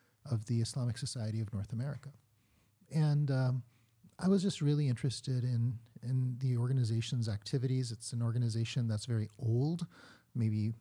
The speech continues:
waning in a little bit of relevance, known mostly as a convention, maybe as a,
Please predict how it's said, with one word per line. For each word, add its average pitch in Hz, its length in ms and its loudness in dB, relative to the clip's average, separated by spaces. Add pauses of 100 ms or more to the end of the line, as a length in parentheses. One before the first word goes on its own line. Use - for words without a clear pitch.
(100)
waning 120 400 0
in 120 120 2
a 117 40 0
little 117 180 0
bit 117 140 0
of 113 100 -2
relevance, 123 560 -2
known 113 220 2
mostly 113 340 -2
as 113 160 -2
a 113 60 -6
convention, 123 640 -2
maybe 117 260 -4
as 113 240 -8
a, 113 60 -10